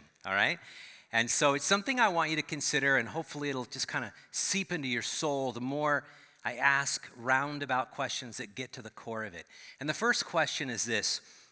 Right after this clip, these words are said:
do you believe God is still at work in the world today? Yeah, only Ines is convinced. Um, let me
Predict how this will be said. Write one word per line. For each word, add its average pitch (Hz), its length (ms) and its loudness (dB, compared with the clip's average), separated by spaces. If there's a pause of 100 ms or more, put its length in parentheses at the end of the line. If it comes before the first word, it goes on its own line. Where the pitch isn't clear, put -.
(140)
do 123 100 -6
you 196 140 -4
believe 147 560 0
God 135 540 4
is 120 140 -4
still 127 760 -2
at 117 260 -2
work 110 380 -6
in 110 80 -8
the 104 80 -8
world 98 260 -6
today? 76 280 -12 (2000)
Yeah, 110 180 2
only 131 260 -4
Ines 113 480 -4
is - 100 -8
convinced. 92 680 -8 (440)
Um, 123 460 2 (180)
let 131 240 2
me 131 280 2